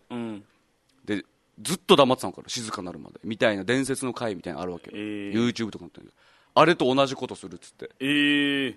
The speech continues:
Speaker 2: で、パッてこの祝辞どうぞお願いしますっつって。
Speaker 1: うん。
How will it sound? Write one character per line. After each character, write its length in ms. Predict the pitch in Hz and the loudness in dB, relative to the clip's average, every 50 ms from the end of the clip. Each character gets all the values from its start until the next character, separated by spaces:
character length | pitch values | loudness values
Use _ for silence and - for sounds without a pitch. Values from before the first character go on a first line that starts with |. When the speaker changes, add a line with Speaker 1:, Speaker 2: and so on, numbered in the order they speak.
| - - | -10 -4
Speaker 2:
で、 340 | 107 120 120 110 95 - - _ _ _ _ _ _ _ - | 2 4 6 6 4 2 -4 _ _ _ _ _ _ _ -6
パ 100 | - 147 | -4 -4
ッ 20 | 143 | -4
て 140 | - 107 101 | -4 -8 -12
こ 160 | - - 107 | -10 -10 -10
の 60 | 104 | -8
祝 220 | - - - 139 131 | -8 -8 -8 -8 -6
辞 200 | 117 123 123 - - 113 | -4 -4 -4 -4 -4 -2
ど 160 | 123 135 131 | 0 0 0
う 20 | 107 | 2
ぞ 100 | 110 104 | 0 0
お 80 | 117 | 0
願 160 | 127 127 110 | 0 0 0
い 40 | 107 - | -2 -2
し 100 | - 113 | -4 -8
ま 100 | 101 98 | -8 -10
す 120 | - 98 | -10 -14
っ 40 | 90 | -16
つ 120 | - - - | -16 -18 -20
っ 20 | |
て。 120 | - - - | -20 -14 -8
Speaker 1:
う 80 | 135 | -6
ん。 300 | 131 131 127 117 110 113 | -6 -4 -4 -6 -8 -12